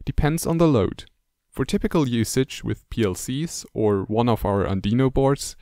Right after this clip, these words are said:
it can usually provide multiple minutes of backup power. However, even when using the maximum ten watts, the backup power time span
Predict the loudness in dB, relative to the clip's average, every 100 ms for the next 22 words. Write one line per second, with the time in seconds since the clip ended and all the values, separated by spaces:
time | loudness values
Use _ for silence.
0 | -20 _ -4 0 0 2 4 6 4 4
1 | 2 4 4 2 0 0 0 0 -2 0
2 | 2 2 0 -4 -12 -2 0 2 -2 -2
3 | 0 0 0 -6 -12 _ _ _ -2 2
4 | 4 4 2 -2 _ 2 2 4 0 0
5 | 2 2 2 0 0 0 -2 -4 -4 -4
6 | -2 -2 0 0 -2 -4 -10 -12 _ -4
7 | 4 4 4 4 6 6 6 4 0 -2
8 | 0 0 0 2 0